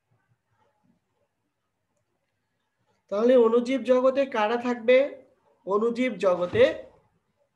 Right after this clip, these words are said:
অণুজীবগুলো থাকবে। তো এই অণুজীব কিভাবে পৃথিবীতে আসলো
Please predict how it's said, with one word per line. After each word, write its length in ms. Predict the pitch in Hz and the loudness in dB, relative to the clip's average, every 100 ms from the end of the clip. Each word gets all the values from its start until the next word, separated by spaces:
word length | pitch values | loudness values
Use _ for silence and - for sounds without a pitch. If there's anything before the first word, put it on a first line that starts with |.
| _ 185 | _ -4
অণুজীবগুলো 760 | 226 262 226 254 190 185 202 262 320 - _ _ _ - | 0 0 0 -4 -2 -4 0 0 0 -12 _ _ _ -4
থাকবে। 360 | 160 123 107 - _ _ _ _ _ _ _ _ _ _ _ _ _ _ _ _ _ _ _ | -4 -6 -14 -16 _ _ _ _ _ _ _ _ _ _ _ _ _ _ _ _ _ _ _
তো 60 | 175 175 233 | -14 -2 0
এই 100 | 285 285 - 196 | 0 -6 -8 -6
অণুজীব 520 | 202 214 180 190 175 214 _ _ _ _ _ _ _ _ _ _ _ _ _ _ _ _ _ _ _ _ _ _ _ _ | -2 -2 -2 -4 -4 -8 _ _ _ _ _ _ _ _ _ _ _ _ _ _ _ _ _ _ _ _ _ _ _ _
কিভাবে 440 | 254 277 285 277 185 226 - _ _ _ _ | -4 -2 0 0 -2 -4 -14 _ _ _ _
পৃথিবীতে 580 | 202 208 233 220 214 226 220 - - 160 160 | -6 -6 -6 -8 -2 0 0 -4 -8 -4 -4
আসলো 340 | 170 190 185 | -6 -4 -4